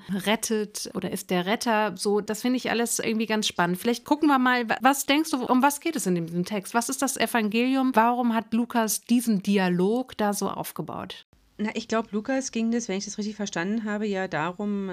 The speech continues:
Speaker 2: das beginnt er ja auch, das Evangelium, ne? Schon viele haben versucht, das alles niederzuschreiben und so. Ihm geht's, glaub ich, wirklich darum, mit so einer lückenlosen,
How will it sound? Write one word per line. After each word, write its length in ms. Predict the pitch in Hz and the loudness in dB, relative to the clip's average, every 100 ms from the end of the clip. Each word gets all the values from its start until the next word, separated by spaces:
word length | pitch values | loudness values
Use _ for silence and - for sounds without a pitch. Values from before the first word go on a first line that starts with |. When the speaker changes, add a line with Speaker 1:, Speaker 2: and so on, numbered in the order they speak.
| - | -10
Speaker 2:
das 140 | 147 | -8
beginnt 320 | 147 202 196 214 | -6 -2 0 2
er 60 | |
ja 100 | 151 | 0
auch, 60 | 143 | -2
das 140 | 156 | -8
Evangelium, 520 | 143 175 160 143 143 | -10 -8 -6 -6 -4
ne? 120 | 147 175 | -4 -4
Schon 180 | 175 | -6
viele 260 | 165 208 185 | -4 -4 -2
haben 200 | 165 160 | -4 -6
versucht, 520 | 165 147 180 208 - | -8 -6 -6 -6 -8
das 140 | 156 156 | -10 -6
alles 260 | 170 160 | -6 -4
niederzuschreiben 720 | 185 196 190 175 - 175 175 | -2 -2 -2 -6 -4 -2 -2
und 140 | 165 165 | -6 -8
so. 180 | 165 160 - - - - | -12 -12 -18 -20 -20 -6
Ihm 180 | 233 254 | -2 0
geht's, 180 | 247 - | -2 -2
glaub 140 | 202 | -4
ich, 160 | 202 214 | -4 -6
wirklich 260 | 214 233 | -8 -8
darum, 540 | 160 156 202 220 202 185 | -8 -8 -6 -6 -6 -6
mit 160 | 190 185 | -8 -8
so 100 | 185 | -6
einer 80 | 175 | -4
lückenlosen, 800 | 185 233 220 175 185 202 185 | -4 -4 -4 -4 -6 -4 -6